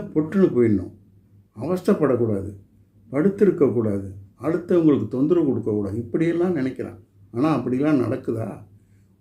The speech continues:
உடனே சாகணும், பொட்டுன்னு போயிடணும்னு நினைக்கிறவன் தான் படுக்கையில படுத்து பல வருஷங்கள் கிடக்குறான். ஆனா எதையுமே எதிர்பார்க்காம இருக்கிறவன் திடீர்னு இறந்து போறான். இதுதான்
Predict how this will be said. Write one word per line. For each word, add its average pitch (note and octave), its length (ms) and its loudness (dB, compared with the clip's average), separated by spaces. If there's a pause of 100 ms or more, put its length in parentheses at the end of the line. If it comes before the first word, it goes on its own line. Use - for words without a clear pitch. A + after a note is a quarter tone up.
உடனே C3+ 360 4 (100)
சாகணும், B2 540 -4 (460)
பொட்டுன்னு D#3+ 400 4
போயிடணும்னு D3 480 6
நினைக்கிறவன் A#2+ 520 -2
தான் D#3 220 -2
படுக்கையில B2+ 500 -4
படுத்து B2 420 -6
பல G#2 280 -8
வருஷங்கள் C#3+ 480 0
கிடக்குறான். A2 400 -10 (680)
ஆனா C3+ 200 0 (560)
எதையுமே D3 640 6
எதிர்பார்க்காம C#3 720 0
இருக்கிறவன் B2+ 440 -2
திடீர்னு B2 440 2
இறந்து A2 300 -2
போறான். F#2+ 340 -14 (420)
இதுதான் B2+ 420 2